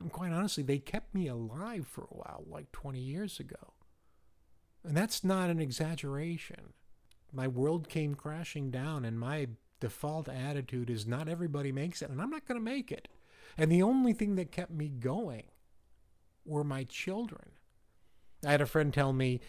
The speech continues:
"Every child deserves at least one sane parent, and you can't be sure of the other one, so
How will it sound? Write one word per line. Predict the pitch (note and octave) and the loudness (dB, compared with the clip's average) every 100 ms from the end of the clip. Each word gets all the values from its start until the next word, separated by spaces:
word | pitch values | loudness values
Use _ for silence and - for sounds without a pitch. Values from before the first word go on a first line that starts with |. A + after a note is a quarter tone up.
| - - - - | -12 -16 -16 0
"Every | C#3 C3 C3 | 2 4 2
child | - C3 C3 B2+ | 2 2 2 0
deserves | A#2 B2+ B2+ A#2+ | 0 0 0 0
at | C3 | -2
least | D3 D3+ D#3 - - | -2 -2 -2 -4 -4
one | B2 C3+ C3 C3 | -2 0 2 0
sane | - - C3 B2 B2 | -2 0 0 0 -2
parent, | A2+ B2+ B2 A2+ | -2 -4 -2 -4
and | C#3 A#2+ | -4 -6
you | A#2 | -6
can't | - D#3 D3+ C#3 | -8 -8 -6 -6
be | B2+ | -4
sure | B2 - C#3 | -6 -4 -2
of | C3+ | 0
the | A#2+ B2+ | 0 0
other | C#3+ | 0
one, | B2 A2+ A#2+ | 0 -2 -6
so | - B2 A#2 A#2 A#2 | -6 -4 -2 -2 -4